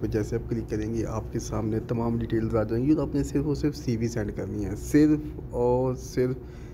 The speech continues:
सीवी send करनी है आपने। सीवी, सीवी नहीं है तो बनवा सकते हैं,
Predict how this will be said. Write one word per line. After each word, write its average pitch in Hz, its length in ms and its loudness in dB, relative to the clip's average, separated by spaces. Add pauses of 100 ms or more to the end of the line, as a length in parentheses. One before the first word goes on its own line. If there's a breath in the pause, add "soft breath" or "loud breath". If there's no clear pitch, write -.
(180 loud breath)
सीवी 127 640 4
send 117 280 -2
करनी 95 280 -4
है 98 80 -4
आपने। - 280 -8
सीवी, 120 280 0 (1500 loud breath)
सीवी 123 260 4
नहीं 139 120 8
है 139 60 8
तो 135 80 4
बनवा 107 300 0
सकते 120 300 -4
हैं, 123 160 2